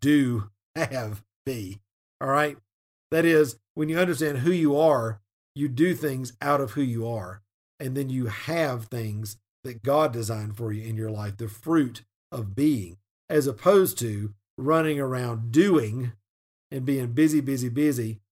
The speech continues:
hoping to have so that that'll in turn make you who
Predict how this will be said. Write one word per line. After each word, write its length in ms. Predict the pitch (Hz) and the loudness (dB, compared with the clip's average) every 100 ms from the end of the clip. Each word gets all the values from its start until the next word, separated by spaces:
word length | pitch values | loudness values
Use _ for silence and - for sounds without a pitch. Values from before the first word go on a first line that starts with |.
| _ - | _ 0
hoping 400 | 185 185 165 131 | 2 4 0 -2
to 140 | 123 | -6
have 640 | 101 156 165 131 107 113 - _ _ | -6 -2 -2 -2 -4 -8 -12 _ _
so 160 | - 151 | 2 2
that 200 | 139 127 | 2 0
that'll 340 | 139 151 143 | 2 2 2
in 120 | 123 110 | -4 -6
turn 480 | 135 143 123 117 - _ | -2 -2 -2 -6 -12 _
make 300 | 123 139 139 | -4 -2 -2
you 200 | 131 123 | -4 -4
who 380 | 110 131 123 117 | -2 -2 -2 -4